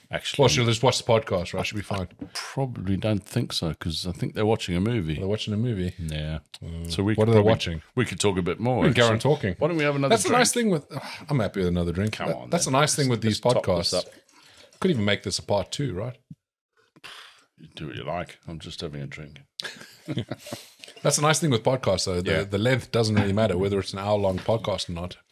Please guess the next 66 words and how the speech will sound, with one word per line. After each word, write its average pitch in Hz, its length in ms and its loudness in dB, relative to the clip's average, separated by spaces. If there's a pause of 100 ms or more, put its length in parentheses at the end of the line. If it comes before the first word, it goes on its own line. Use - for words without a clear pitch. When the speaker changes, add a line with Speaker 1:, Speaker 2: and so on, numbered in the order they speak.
(400)
Speaker 2:
The 107 60 -2
way 104 140 4
I 107 80 4
listen 104 240 -2
to 98 60 -6
podcasts, 92 720 -2 (920)
I, 127 140 -4
I - 40 -6
find 269 200 -2
it - 40 -4
Speaker 1:
Not 107 80 -4
Speaker 2:
weird. 113 200 4
Speaker 1:
bothered. 92 260 -2 (360)
Um, 92 400 0
uh, 92 220 -4 (260)
as - 100 -16
long 185 120 0
as 131 80 0
I 107 60 0
come 98 240 -2
and 87 160 -6 (400)
have 98 80 -8
a 80 40 -6
chat, - 340 -6
catch 101 180 -4
Speaker 2:
Oh, 214 60 4
Speaker 1:
up, 190 60 2
Speaker 2:
no, 214 60 2
I'm 185 140 4
enjoying 151 300 4
Speaker 1:
catch - 180 4
Speaker 2:
that. 123 80 2
Speaker 1:
up - 80 -8
with 156 80 2
Speaker 2:
That's, 90 140 0
Speaker 1:
you, 110 80 4
Speaker 2:
that's 110 160 4
Speaker 1:
that's 95 100 4
Speaker 2:
good, 190 100 6
Speaker 1:
the 104 120 0
main 123 120 2
Speaker 2:
but - 80 -10
Speaker 1:
thing. 98 120 -6
Speaker 2:
we 123 60 2
also 156 160 0
gotta 135 140 2
think 165 140 0
about 139 140 2
the - 60 -16
people 143 220 -2
that 113 120 2
are - 20 -2
listening 135 380 0
to - 120 -8
this, 73 240 -8
Speaker 1:
Oh, 95 100 -2
Speaker 2:
so, 92 220 0
Speaker 1:
yes, 85 320 -8
of - 100 -20
course. 95 260 -12
Speaker 2:
you 117 80 0
know, 104 60 2
th-, 101 180 -10
those 120 220 2
people, 87 340 -6
Speaker 1:
Sorry. 78 220 -8